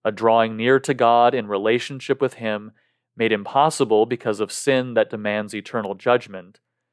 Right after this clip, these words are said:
yet restored through the substitutionary atonement of the God-man for those who place their faith in him.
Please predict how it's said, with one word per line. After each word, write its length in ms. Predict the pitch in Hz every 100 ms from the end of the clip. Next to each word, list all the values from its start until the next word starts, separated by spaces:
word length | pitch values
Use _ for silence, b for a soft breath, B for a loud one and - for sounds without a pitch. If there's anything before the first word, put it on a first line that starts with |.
| _ -
yet 200 | 113 98
restored 680 | 104 - - 139 139 147 139
through 140 | 127
the 100 | 107
substitutionary 1000 | - - 127 - 139 139 123 127 117 113
atonement 600 | 110 - 113 113 113 110
of 100 | 110
the 80 | 113
God-man 760 | 107 110 113 101 95 90 90 92 _ _ _
for 120 | 117
those 360 | 104 107 107 -
who 100 | 113
place 400 | - 110 98 -
their 180 | 107 98
faith 360 | - 95 95
in 80 | 101
him. 360 | 95 95 95